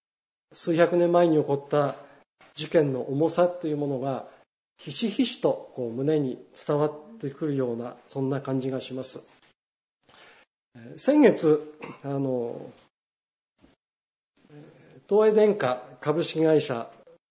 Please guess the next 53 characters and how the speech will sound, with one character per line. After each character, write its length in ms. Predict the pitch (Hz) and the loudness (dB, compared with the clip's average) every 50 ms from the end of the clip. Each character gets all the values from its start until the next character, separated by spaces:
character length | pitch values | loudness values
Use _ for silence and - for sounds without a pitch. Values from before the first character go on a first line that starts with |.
| _ _ _ _ _ _ _ _ _ _ _ - - 175 - - - | _ _ _ _ _ _ _ _ _ _ _ -18 -18 -16 -16 -14 -14
の、 260 | 135 123 117 - - - | -12 -12 -12 -12 -12 -12
ま 240 | 127 123 - - - - 160 - _ _ _ _ _ _ - 170 160 | -12 -12 -12 -14 -16 -20 -20 -20 _ _ _ _ _ _ -20 -20 -16
あ、 40 | 143 | -2
会 220 | - 156 160 151 | 0 2 2 2
長 200 | 156 - 151 147 | 2 2 4 4
の、 280 | 139 143 139 139 - - - - - - - - - - - - - - - - - - _ - | 4 4 2 0 -4 -10 -18 -20 -20 -20 -20 -18 -18 -18 -18 -18 -20 -20 -20 -20 -20 -20 _ -18
え 180 | 147 143 139 151 | -16 -14 -8 -6
ー、 40 | 147 | -2
山 160 | 151 175 170 | 0 2 2
本 180 | 170 170 170 | 2 4 4
康 240 | 170 165 156 - 208 | 2 2 2 4 4
明 120 | 190 165 - | 4 4 4
さ 200 | - - 120 113 | 0 -8 -10 -10
ん 120 | 110 113 | -8 -8
の、 220 | 127 131 127 - - | -6 -6 -6 -8 -12
あ 40 | 120 | -16
の、 300 | 110 107 120 131 147 - 156 | -16 -16 -16 -16 -16 -6 0
納 140 | 151 170 180 | 2 2 6
骨 160 | - 240 208 | 6 6 6
式 280 | - - - - 135 127 | 6 2 -4 -4 -4 -4
を、 120 | 123 - - - _ _ _ _ _ _ _ _ _ _ - | -6 -6 -12 -20 _ _ _ _ _ _ _ _ _ _ -20
え 40 | |
ー、 180 | 135 139 139 - | -20 -20 -8 -2
東 200 | 151 151 147 147 | -2 -2 0 0
京 180 | 151 147 143 139 | 0 0 2 2
霊 160 | 143 143 131 | 2 0 -2
園 120 | 120 113 | -2 -6
で 80 | 113 117 | -8 -10
行 140 | 113 - 135 127 127 | -10 -8 -8 -8 -8
っ 40 | |
て 140 | - - 131 113 | -8 -10 -12 -12
き 60 | - | -10
た 100 | - 113 | -12 -12
ん 40 | 110 | -10
で 60 | - | -10
す 120 | - - | -12 -12
け 80 | - 104 | -12 -14
れ 60 | 98 | -16
ど 80 | 104 107 | -12 -8
も、 260 | 117 131 147 - - - - - _ _ _ _ _ _ _ _ _ _ _ _ _ _ - - - - - - - - - - - - - - - - - - - - - _ _ _ _ _ - | -8 -8 -8 -10 -12 -20 -20 -20 _ _ _ _ _ _ _ _ _ _ _ _ _ _ -20 -20 -20 -20 -20 -20 -20 -20 -20 -20 -20 -20 -20 -20 -20 -20 -20 -20 -20 -20 -20 _ _ _ _ _ -14
ま 80 | 156 | -10
さ 120 | 175 - 185 | -4 -2 -2
に 60 | 175 | 0
こ 100 | 175 143 | 0 -2
う、 40 | 139 | -2
地 160 | - - - | -4 -6 -6
球 220 | - 175 170 170 | -2 -2 0 0
っ 20 | 165 | -2
て 180 | 170 - - | -4 -4 -2
い 40 | 175 | 0
う 40 | 180 | 2
の 120 | 175 156 | 2 2
は、 240 | 143 131 123 - - | 2 0 -2 -4 -10